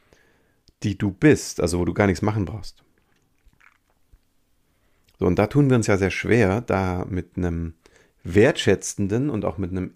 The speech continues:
in der Welt seienden Blick drauf zu gucken.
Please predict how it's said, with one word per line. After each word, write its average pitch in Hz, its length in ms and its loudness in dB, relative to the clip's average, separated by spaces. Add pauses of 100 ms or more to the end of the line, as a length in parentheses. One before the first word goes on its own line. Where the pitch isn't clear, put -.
in 147 240 6
der 110 200 4
Welt 123 440 2
seienden 104 1000 4 (600)
Blick - 440 -2 (220)
drauf 101 260 0
zu - 140 -6
gucken. 170 500 0